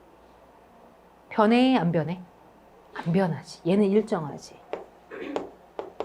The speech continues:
이 분의 I 되니까 이 분의 델타, 이 분의 겹치는 구간이니까 마이너스 이 분의 델타 이러면 안 돼.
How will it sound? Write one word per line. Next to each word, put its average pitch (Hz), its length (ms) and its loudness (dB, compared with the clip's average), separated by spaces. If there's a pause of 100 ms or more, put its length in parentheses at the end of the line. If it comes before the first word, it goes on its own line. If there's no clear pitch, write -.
(640)
이 226 160 8
분의 330 280 6
I 214 260 8
되니까 247 420 6
이 185 180 4
분의 233 300 4
델타, 185 540 4
이 180 180 2
분의 247 240 6
겹치는 233 380 0
구간이니까 190 480 2
마이너스 208 420 4
이 190 60 0
분의 190 240 2
델타 180 220 2
이러면 240 260 6
안 190 160 6
돼. 220 400 8